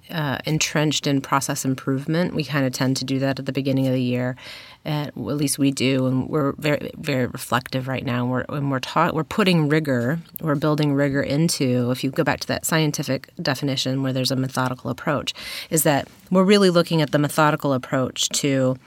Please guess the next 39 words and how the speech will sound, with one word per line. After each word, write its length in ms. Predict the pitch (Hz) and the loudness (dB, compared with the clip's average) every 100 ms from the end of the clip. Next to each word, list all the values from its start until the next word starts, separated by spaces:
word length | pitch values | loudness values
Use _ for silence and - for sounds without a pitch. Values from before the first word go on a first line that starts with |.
| - - | -20 -16
how 300 | - 151 139 147 | -4 0 2 4
we 180 | 147 | 4
approach 580 | 143 127 - 135 127 - | 2 0 -2 0 0 -2
not 140 | 165 151 | 0 2
only 300 | 151 143 135 | 2 2 0
our 220 | 104 135 | 0 -4
creative 460 | 131 - 147 139 131 | -4 -2 0 -2 -4
process, 680 | - 123 - 120 139 - - - - - | -2 -2 0 -4 -4 -6 -10 -16 -20 -8
but 100 | 160 | -4
then 140 | 147 143 | 0 0
our 100 | 135 | 0
whole 200 | 151 127 | -4 -4
pipeline. 540 | 147 127 - 104 135 - _ _ - - _ _ _ - - | -4 -4 -6 -6 -8 -14 _ _ -20 -20 _ _ _ -12 0
You 120 | 175 | 2
know, 140 | 156 139 | 4 2
how 200 | - 151 | 2 2
do 60 | |
we 100 | 156 | 4
poke 260 | 147 175 - | 2 0 -2
holes 300 | - 135 135 | -2 -2 0
in 120 | 135 | -2
it? 160 | 131 117 - - - - - | -2 -4 -12 -20 -20 -16 -2
How 180 | 180 | 2
do 80 | 170 | 4
we 420 | 165 160 151 147 - - | 6 6 4 2 -2 -4
provide 320 | 175 151 143 | 0 2 2
examples 500 | 143 143 139 135 139 | 0 0 0 0 -4
from 180 | - 147 | -2 0
the 80 | 139 | 2
last 360 | 131 135 - | 0 0 -2
year 180 | 139 135 | -2 0
where 300 | 135 135 127 | 0 0 -2
it 160 | - - | -4 -6
broke? 400 | 135 120 - - _ - - - | -4 -4 -4 -10 _ -20 -20 -4
And 140 | 180 | 2
I 60 | 202 | 2
think 280 | - 302 294 | 4 2 2
really 680 | 196 190 185 175 175 160 - | 2 4 4 4 4 2 0
where, 520 | - 175 160 151 151 | -2 0 2 4 2